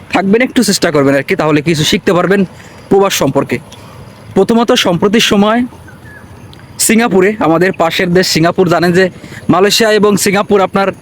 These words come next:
এক সময় একটি দেশ ছিল আর কি। পরবর্তী সময় সিঙ্গাপুর আর কি আলাদা হয়ে যায় তাদের কিছু নিজস্ব কারণে আর কি।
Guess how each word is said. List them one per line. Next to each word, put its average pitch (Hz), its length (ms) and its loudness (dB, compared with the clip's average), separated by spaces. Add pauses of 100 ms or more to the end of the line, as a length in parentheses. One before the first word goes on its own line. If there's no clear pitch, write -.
(180)
এক 165 140 -2
সময় 185 460 0
একটি 185 240 -2
দেশ 180 240 0
ছিল 160 160 2
আর 139 60 0
কি। 120 180 -4 (340)
পরবর্তী 214 380 2
সময় 226 400 2 (540)
সিঙ্গাপুর 208 400 0
আর 185 60 2
কি 190 100 -2
আলাদা 170 300 2
হয়ে 185 160 2
যায় 208 160 0 (580)
তাদের 175 240 2 (360)
কিছু 202 260 0
নিজস্ব 214 320 2
কারণে 202 340 0
আর 139 60 -2
কি। - 160 -2